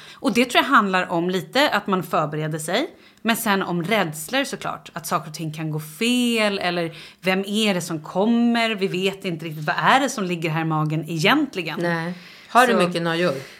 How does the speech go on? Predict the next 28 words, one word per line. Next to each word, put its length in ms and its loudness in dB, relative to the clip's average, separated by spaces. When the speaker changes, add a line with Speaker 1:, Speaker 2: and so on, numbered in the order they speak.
Speaker 1:
Ehm, 440 4
nej, 480 6
det 120 2
jag 120 8
har 320 6
haft 240 2
noja 340 2
för 220 -2
tidigare 680 0
är 300 2
ju 380 -4
just 360 -2
det 60 0
här. 200 0
Jag 140 -4
pratade 220 0
med 80 0
min 160 0
barnmorska 420 0
och 20 0
var 80 0
så 100 -4
här: 120 0
"Ja, 140 10
men 160 6
okej, 280 2
hur 120 2
blir 340 2